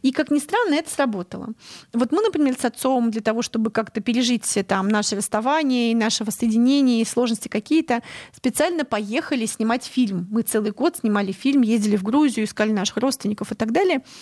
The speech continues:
И в этом фильме наши отношения сильно поменялись, и у нас появился новый позитивный опыт совместный, как уже у взрослых людей.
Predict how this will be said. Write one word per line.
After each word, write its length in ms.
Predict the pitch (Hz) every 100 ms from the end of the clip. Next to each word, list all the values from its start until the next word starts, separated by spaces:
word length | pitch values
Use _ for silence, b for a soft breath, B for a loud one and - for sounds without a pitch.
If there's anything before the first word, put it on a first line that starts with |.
| B B B
И 80 | -
в 40 | 262
этом 180 | 277
фильме 540 | 269 - 415 415 320 277
наши 300 | 262 269 269
отношения 460 | 247 233 - 302
сильно 280 | 240 269 233
поменялись, 640 | 220 226 233 294 339 277 240
и 20 |
у 40 |
нас 180 | 226 226
появился 360 | - 226 233 240
новый 200 | 240 220
позитивный 520 | 226 214 214 214 220
опыт 260 | 311 247 -
совместный, 500 | 220 220 180 - 208
как 200 | 226 233
уже 120 | 208
у 40 |
взрослых 360 | 220 226 - 220
людей. 420 | 220 202 202 202